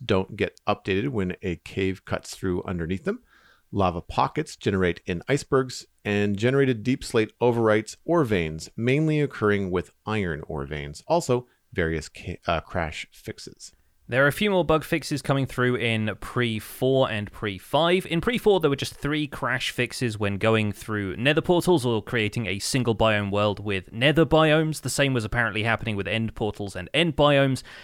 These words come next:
Speaker 2: And then upgrading super flat worlds from one point seventeen point one was also causing some crashes and freezes as well. Pre four came very quickly after Pre three, so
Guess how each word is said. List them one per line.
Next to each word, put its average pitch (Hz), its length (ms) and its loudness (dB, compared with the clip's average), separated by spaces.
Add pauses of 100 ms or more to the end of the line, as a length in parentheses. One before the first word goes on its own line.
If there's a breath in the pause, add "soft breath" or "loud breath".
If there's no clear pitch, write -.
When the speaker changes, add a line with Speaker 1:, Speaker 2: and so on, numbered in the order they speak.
(260 loud breath)
Speaker 2:
And 139 180 2
then 139 240 2 (140)
upgrading 147 580 2
super 190 380 0
flat 127 320 2
worlds 120 420 2
from 117 300 0
one 110 260 0
point 113 240 -4
seventeen 110 420 -2
point 110 280 -4
one 131 340 4
was 107 160 0
also 110 240 -2
causing 104 440 -4 (280 loud breath)
some 117 180 -4
crashes 104 440 -4
and 95 240 -6
freezes 95 400 -6
as 90 240 -8
well. 95 260 0
Pre 151 260 2
four 123 320 2
came 113 440 -2
very 131 240 4
quickly 117 500 -4
after 104 260 -2
Pre 90 300 -8
three, 110 560 -4
so 92 320 -4